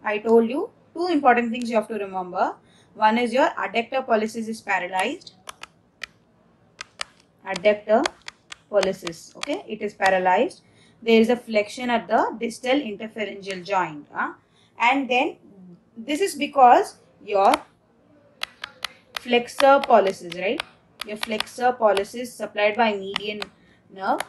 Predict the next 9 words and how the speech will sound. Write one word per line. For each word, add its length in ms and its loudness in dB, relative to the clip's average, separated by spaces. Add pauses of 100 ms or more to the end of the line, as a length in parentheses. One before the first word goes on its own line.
(420)
contracts. 720 -8 (1080)
Okay, 340 -10 (380)
so 300 4
the 140 0
answer 420 0
for 160 0
this 280 -6
question 440 -6
is 320 -8